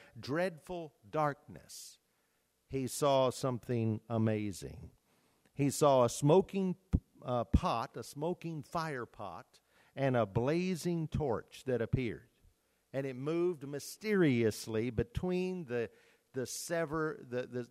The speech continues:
the, the pieces of the meat that he had arranged.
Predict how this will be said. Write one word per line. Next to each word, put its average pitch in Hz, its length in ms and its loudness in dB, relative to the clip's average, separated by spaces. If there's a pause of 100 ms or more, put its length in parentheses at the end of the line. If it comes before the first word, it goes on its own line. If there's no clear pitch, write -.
the, 120 280 -4
the 113 160 -8
pieces 110 680 -6 (100)
of 123 240 -6
the 113 80 -6
meat 143 280 0 (140)
that 113 160 0
he 139 260 0
had 120 360 0 (300)
arranged. 117 960 -4